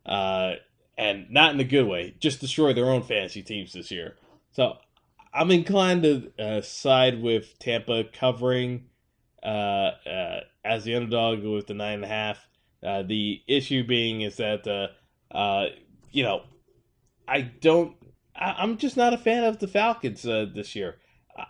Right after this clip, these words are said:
I, and I'll get into my biggest gripe with the Falcons shortly. Uh,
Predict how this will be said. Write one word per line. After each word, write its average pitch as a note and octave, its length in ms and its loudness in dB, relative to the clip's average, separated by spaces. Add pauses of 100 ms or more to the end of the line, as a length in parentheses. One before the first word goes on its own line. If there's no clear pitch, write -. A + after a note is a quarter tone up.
I, C3 240 2
and C3 460 2
I'll G#3 140 4
get A#3 180 4
into C3+ 720 2 (640)
my B2 180 0
biggest C3+ 460 2
gripe A#2 320 -2
with G#2+ 100 -8
the G#2 60 -12
Falcons A2+ 400 -4
shortly. F#2 680 -4
Uh, F2+ 120 -4